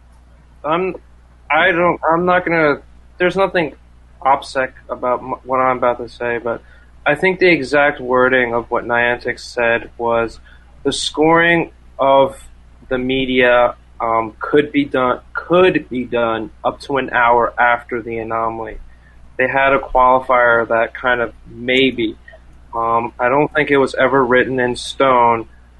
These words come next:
that they were going to score the media an hour after. So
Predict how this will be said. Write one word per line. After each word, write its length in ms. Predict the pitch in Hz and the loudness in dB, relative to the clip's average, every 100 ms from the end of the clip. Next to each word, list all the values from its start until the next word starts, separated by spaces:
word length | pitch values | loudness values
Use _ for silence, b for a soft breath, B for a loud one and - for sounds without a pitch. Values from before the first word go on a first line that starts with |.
| - | -6
that 440 | 120 117 113 113 - - | 0 2 2 -2 -6 -4
they 180 | 123 117 | -2 -2
were 500 | 110 131 131 135 127 | -2 2 4 4 2
going 420 | 123 120 123 113 | 0 0 0 -4
to 140 | 120 | -10
score 840 | 113 - - 127 120 123 120 117 - - - - | -10 -10 -4 0 4 4 4 2 -4 -16 -20 -12
the 180 | 123 117 | -6 -4
media 600 | 113 117 113 113 113 117 - - | -4 -6 -4 -2 -2 -4 -10 -14
an 140 | 113 | -6
hour 400 | 113 117 113 113 - | -2 0 2 0 0
after. 560 | 117 110 - 110 107 - - - - - - - | 0 0 -2 -8 -8 -8 -16 -20 -20 -20 -20 -20
So 480 | - 123 117 113 | -6 0 0 0